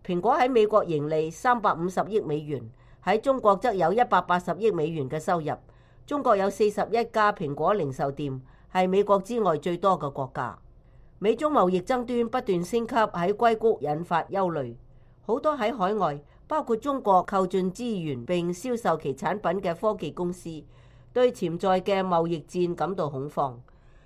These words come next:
蘋果公司喺雙方發布嘅第一批加徵關稅產品清單後，似乎冇受到好大嘅影響。但係川普總統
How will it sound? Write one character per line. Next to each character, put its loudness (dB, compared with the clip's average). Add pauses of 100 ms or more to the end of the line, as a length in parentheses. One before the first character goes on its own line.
(120)
蘋 -4
果 2
公 -2
司 -10
喺 0
雙 2
方 2
發 4
布 0
嘅 2
第 0
一 2
批 0
加 0
徵 -6
關 4
稅 2
產 -2
品 0
清 -6
單 0
後， 0
似 -2
乎 -4
冇 0
受 0
到 0
好 -4
大 -2
嘅 -2
影 -6
響。 -10 (580)
但 2
係 0
川 0
普 4
總 2
統 2